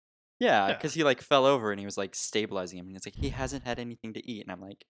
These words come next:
Speaker 1: so you know this and no one else does. So you're, like, rooming together, right? You're bunking down.
Speaker 2: Yeah, they're bunking down.
Speaker 1: Yeah. <laughs> So, also, uh, horrible. Don't starve yourself for activist reasons.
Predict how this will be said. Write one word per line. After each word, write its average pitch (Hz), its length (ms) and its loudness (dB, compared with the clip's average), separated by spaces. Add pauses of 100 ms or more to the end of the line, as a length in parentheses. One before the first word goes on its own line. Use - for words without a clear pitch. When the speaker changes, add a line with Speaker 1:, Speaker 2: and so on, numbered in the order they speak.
(200)
Speaker 1:
so - 160 -4
you 135 180 -4
know 180 160 4
this 107 240 -2
and 107 120 -2
no 101 100 -2
one 95 140 -4
else 107 240 -2
does. 92 380 -8
So - 140 -6
you're, 104 140 -4
like, 90 200 -4
rooming 95 320 -12
together, 92 360 -10 (120)
right? 104 160 -16
You're 107 140 -10
bunking 95 300 -8
down. - 300 -16
Speaker 2:
Yeah, 123 160 2 (120)
they're 139 80 -10
bunking 110 240 -12
down. 95 100 -16 (960)
Speaker 1:
Yeah. 104 200 -2 (340)
<laughs> 123 60 -10 (460)
So, 117 380 0 (1000)
also, 135 600 4 (300)
uh, 101 300 4 (140)
horrible. 95 640 0
Don't 120 340 2
starve 101 460 0
yourself 110 720 -2 (120)
for 92 500 -4
activist 90 520 -6
reasons. 98 640 -8